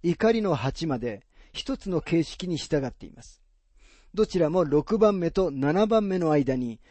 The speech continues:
一見無関係に見える感想が入ります。でもこれは説明的なことで、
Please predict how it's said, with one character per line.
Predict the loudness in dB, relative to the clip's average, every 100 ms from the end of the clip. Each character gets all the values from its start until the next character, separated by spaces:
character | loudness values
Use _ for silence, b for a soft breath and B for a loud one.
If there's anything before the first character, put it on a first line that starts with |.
| b
一 | -6 -6 4
見 | 4 6
無 | 0 0
関 | 2 0
係 | 0 0 2
に | 2
見 | 2
え | 4
る | 2
感 | 0 -2 -4
想 | -2 -2 4
が | 4
入 | 2 -4
り | -6
ま | -14
す。 | -16 -18 _ _ _ _ b b b -2
で | 0
も | 0
こ | 2
れ | 4
は | 6
説 | 4 0 0 -2
明 | 0 0
的 | -2 -2
な | -2
こ | -4 -6
と | -6
で、 | -4 -6